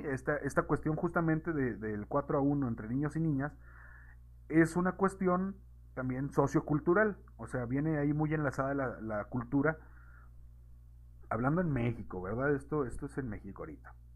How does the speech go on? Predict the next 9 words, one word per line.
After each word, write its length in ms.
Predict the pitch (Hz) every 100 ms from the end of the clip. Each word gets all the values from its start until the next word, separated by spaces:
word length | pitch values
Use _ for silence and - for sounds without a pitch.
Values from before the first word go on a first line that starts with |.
| - - - - - -
Hablando 340 | - 120 143 170
en 80 |
México, 540 | 175 165 180 - 190 190 -
eh, 240 | 110 110 107
la, 280 | 110 107 110
la 160 | 110
cultura, 640 | - 110 - 151 180 185 180
el, 200 | 120 104
el, 680 | 110 104 98 95 90 87